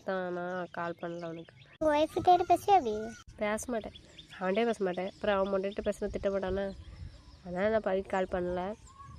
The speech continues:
Speaker 1: மைனி பேச தான் செய்வாவ, நான் தான் கால் பண்ணல. பேச வேண்டாம்னு சொல்லிட்டாங்கல்ல,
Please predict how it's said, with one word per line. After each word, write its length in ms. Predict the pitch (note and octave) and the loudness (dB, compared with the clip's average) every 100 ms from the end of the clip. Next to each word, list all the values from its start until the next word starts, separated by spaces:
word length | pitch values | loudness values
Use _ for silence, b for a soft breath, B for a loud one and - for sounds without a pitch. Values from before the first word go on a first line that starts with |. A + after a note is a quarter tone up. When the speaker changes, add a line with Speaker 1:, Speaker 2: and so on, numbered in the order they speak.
| - - - - - - | -18 -18 -18 -18 -8 -2
Speaker 1:
மைனி 280 | F#3 G#3 B3 G#3+ | 2 2 4 2
பேச 140 | G3+ - | 2 0
தான் 140 | A#3 | -2
செய்வாவ, 320 | A3 G3 G3 G#3 | 0 0 0 -2
நான் 140 | F3+ F#3 | -4 -6
தான் 100 | F#3+ | -8
கால் 140 | E3+ | -8
பண்ணல. 200 | F3 F3 F#3 - - - - | -8 -8 -12 -18 -20 -18 -2
பேச 160 | G3 G3 - | 0 0 0
வேண்டாம்னு 260 | G#3 G#3+ G#3 | 0 2 2
சொல்லிட்டாங்கல்ல, 600 | F#3 G3+ F#3 F3+ F3 | 0 0 -2 -4 -4